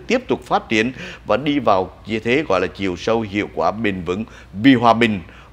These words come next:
ổn định, hợp tác và phát triển tại khu vực cũng như trên toàn thế giới. Nhưng mà nếu Ngọc Ánh nhìn vào cái vấn đề hiện nay trong cái chuyến viếng thăm sắp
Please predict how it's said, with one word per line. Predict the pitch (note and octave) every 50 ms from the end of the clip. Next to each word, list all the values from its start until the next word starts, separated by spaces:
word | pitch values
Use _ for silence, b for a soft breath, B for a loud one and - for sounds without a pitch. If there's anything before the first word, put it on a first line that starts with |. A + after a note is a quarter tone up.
| - -
ổn | G#2+ A2+ A#2+ B2
định, | A#2 A#2 G#2+ G2
hợp | G#2+ A2+ -
tác | - D#3 E3+ -
và | - G2
phát | - - D#3 E3 -
triển | G2 G2 F#2+ G2+ G2 -
tại | G2+ F#2
khu | E2+ - A#2+ A#2+
vực | G2 G2 F2 -
cũng | - F2 F2
như | G2 A2 A2 G#2 -
trên | - G#2+ F2+
toàn | E2 F2+ D#2+ C#2 -
thế | A2+ B2
giới. | A#2+ B2 D3 E3 B B B B B B B B B B B B
Nhưng | F3 G3+ G#3 E3+
mà | C#3 C3
nếu | B2+ C3 C#3 D#3 F#3 A3+ C4 B3 G3
Ngọc | D3 B2 -
Ánh | B2 C3+ E3+ G#3+ G#3 D#3+
nhìn | C#3 C#3 C3 B2+ A#2
vào | B2 A#2+ A#2 A#2+ A2+
cái | B2+ F3+
vấn | F3 G3+ G3+ G3
đề | D#3+ C3 A#2+
hiện | A2+ G#2+ A#2+ A#2 G2 A#2 B2
nay | C3 C3 B2+ B2 B2 A#2+ A#2 A2+ - - - -
trong | D3 D3 D3+ D3
cái | F3 F3+
chuyến | - F#3 F#3+ G3 F#3+
viếng | F3+ G#3 G#3+ G3+ E3+
thăm | D3+ C3 C3 B2
sắp | - - A3